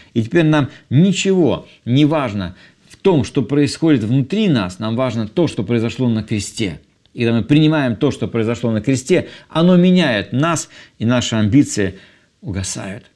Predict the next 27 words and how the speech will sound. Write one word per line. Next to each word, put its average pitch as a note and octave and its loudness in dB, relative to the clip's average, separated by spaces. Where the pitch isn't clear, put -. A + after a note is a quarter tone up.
Приходит G#2+ -2
Божья F#2+ -2
вера, E2+ -6
которая F#2+ -4
двигает F#2 -2
горы. E2+ -10
Праведность E3+ 0
человека D#3+ -2
и D#3+ 6
Божья C3 2
праведность. F2 -6
Мы A#2+ 4
видим, C#3+ 4
как B2 -6
человек D3 -2
оправдывает D#3 -2
сам D3+ -4
себя C3 -6
и A2+ -8
пытается D#3 -4
оправдаться, D3+ -4
но A#2 -2
написано, B2 -2
что - -6
Бог G#2 0
оправдывает G#2+ -2
нас, D3 -2